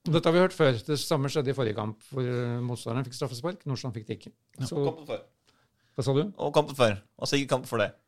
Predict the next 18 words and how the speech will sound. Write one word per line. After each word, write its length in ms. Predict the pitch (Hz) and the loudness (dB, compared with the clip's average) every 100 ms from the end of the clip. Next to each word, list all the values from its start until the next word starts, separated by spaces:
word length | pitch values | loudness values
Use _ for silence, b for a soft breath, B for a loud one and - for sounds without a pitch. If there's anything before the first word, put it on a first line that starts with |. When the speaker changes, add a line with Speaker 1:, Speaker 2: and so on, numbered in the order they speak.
| - | -2
Speaker 1:
Ja. 100 | 117 - B B B B B - | -2 -2 B B B B B -2
Så 80 | 185 | 6
Thomas 220 | 190 190 | 8 8
Holm 160 | 190 180 | 6 8
sa 140 | 170 | 6
vel 100 | 156 | 6
til 120 | 175 | 4
oss 140 | 180 - | 2 2
at 120 | 160 | 2
han 140 | 165 160 | 4 6
var 140 | 156 | 6
igjen 360 | 156 151 147 160 | 6 6 6 4
frustrert 380 | 165 147 165 170 | -2 0 0 2
over 180 | 156 | 4
dommeravgjørelsene 880 | 151 143 139 143 135 139 131 165 196 | 6 4 4 2 2 2 2 -2 -4
som 340 | - 151 143 139 | -4 -2 -2 -2
gikk 300 | 131 - - | -2 -6 -2
imot 600 | 135 120 113 _ - | 0 0 -2 _ -20